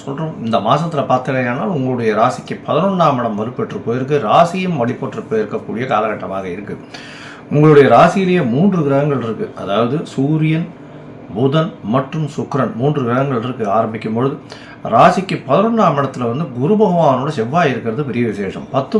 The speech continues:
பதினொன்னாம் அதி-, பத்தாம் அதிபதி பதினொன்னாம் வீட்டுல இருக்கிறது பெரிய விசேஷம். குருவோட சேர்ந்து தனகாரகன் லாபஸ்தானத்தில் இருக்கிறதன் மூலியமாக எல்லா விதமான ஏற்றமான காலமாக இருக்கும். அஷ்டமத்துல சனி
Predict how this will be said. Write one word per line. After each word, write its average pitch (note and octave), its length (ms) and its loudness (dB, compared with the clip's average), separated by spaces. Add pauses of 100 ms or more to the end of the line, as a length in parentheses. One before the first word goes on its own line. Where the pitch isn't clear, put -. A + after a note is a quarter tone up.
பதினொன்னாம் D3 480 0
அதி-, B2 260 -4
பத்தாம் D#3+ 480 2
அதிபதி D3+ 240 0 (100)
பதினொன்னாம் D3 500 0
வீட்டுல C3+ 240 -4
இருக்கிறது D#3 360 -4
பெரிய C3 240 0
விசேஷம். C#3+ 360 0 (580)
குருவோட B3 420 6 (100)
சேர்ந்து D3+ 300 2 (260)
தனகாரகன் D3+ 880 2 (360)
லாபஸ்தானத்தில் D3 800 2
இருக்கிறதன் C3+ 420 -2
மூலியமாக B2+ 420 0 (140)
எல்லா C#3+ 180 -2 (100)
விதமான A#2 440 -2
ஏற்றமான A#2+ 500 -4
காலமாக G2+ 360 -2 (100)
இருக்கும். F#2 280 -8 (680)
அஷ்டமத்துல D#3+ 540 2
சனி D3+ 160 2